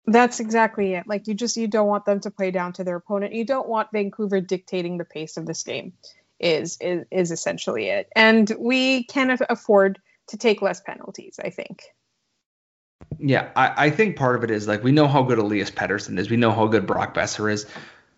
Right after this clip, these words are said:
Speaker 2: As good as the Oilers were on the power play, one of the best teams in the N H L, I, it feels like we're tempting fate by continuing to take penalties. So if they can tighten up a little bit, this could be the type of game where the Canadiens just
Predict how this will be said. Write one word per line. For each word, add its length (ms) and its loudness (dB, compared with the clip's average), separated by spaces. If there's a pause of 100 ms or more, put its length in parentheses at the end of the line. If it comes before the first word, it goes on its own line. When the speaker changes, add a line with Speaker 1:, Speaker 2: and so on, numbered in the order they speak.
(460)
Speaker 2:
As 180 6
good 300 8
as 100 4
the 120 4
Oilers 320 2
were 220 2
on 120 2
the 80 -2
power 320 2
play, 240 0
one 200 -2
of 60 -2
the 60 0
best 260 0
teams 240 -4
in 80 -2
the 140 0
N 80 2
H 200 0
L, 400 2 (720)
I, 240 0
it 120 8
feels 300 4
like 140 6
we're 80 4
tempting 500 2
fate 400 -2
by 140 -2
continuing 800 -2
to 100 -4
take 380 -4
penalties. 680 2
So 280 2
if 120 2
they 140 6
can 180 0
tighten 380 0
up 160 0
a 60 0
little 240 0
bit, 280 0
this 220 4
could 160 2
be 140 6
the 100 4
type 240 -2
of 80 -2
game 240 -2
where 100 -2
the 80 -2
Canadiens 640 -2
just 280 -4